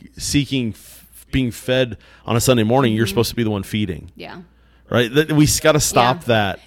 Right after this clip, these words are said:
Speaker 2: And really, I mean, not, not to say that that's not a valid, like,
Speaker 1: Mm-hmm.
Speaker 2: feeling to have or whatever, but I think if you are, um, studying the Word of God on
Speaker 1: Mm-hmm.
Speaker 2: your own time and just saturating yourself in that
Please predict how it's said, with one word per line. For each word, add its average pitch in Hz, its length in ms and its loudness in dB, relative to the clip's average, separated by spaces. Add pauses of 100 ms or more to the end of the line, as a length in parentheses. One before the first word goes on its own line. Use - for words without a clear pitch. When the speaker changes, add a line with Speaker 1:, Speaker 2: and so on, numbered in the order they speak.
Speaker 2:
And 262 220 -2
really, 254 720 -6
I 233 120 -12
mean, 220 460 -8
not, 226 380 -10
not 233 220 -8
to 208 460 -8 (920)
say - 240 -8
that 208 160 -8
that's 190 220 -8
not 185 180 -8
a 175 40 -10
valid, 175 720 -10 (140)
like, 165 160 -6
Speaker 1:
Mm-hmm. 240 260 -6
Speaker 2:
feeling 190 420 -8
to 170 40 -12
have 170 360 -10
or 214 80 -10
whatever, 226 360 -8
but 233 140 -6
I 208 100 -4
think 214 300 -10
if - 200 -16
you 202 360 -10
are, 180 480 -10 (580)
um, 180 320 -10
studying 196 380 -8
the 180 100 -8
Word 175 180 -8
of 165 100 -12
God 165 340 -8
on 139 100 -4
Speaker 1:
Mm-hmm. 175 80 -6
Speaker 2:
your 175 80 -10
own 170 200 -12
time 190 480 -10 (100)
and 170 580 -12
just - 380 -14 (240)
saturating 208 640 -10
yourself 214 400 -12
in 226 60 -10
that 226 200 -10